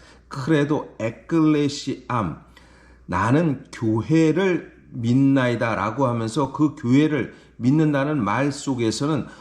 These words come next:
거룩하다는 개념, 개념은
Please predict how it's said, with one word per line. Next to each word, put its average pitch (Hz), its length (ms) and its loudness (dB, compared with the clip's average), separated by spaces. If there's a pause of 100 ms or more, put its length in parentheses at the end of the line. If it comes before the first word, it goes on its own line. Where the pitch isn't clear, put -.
(160)
거룩하다는 160 1120 0
개념, 110 400 -2
개념은 113 540 0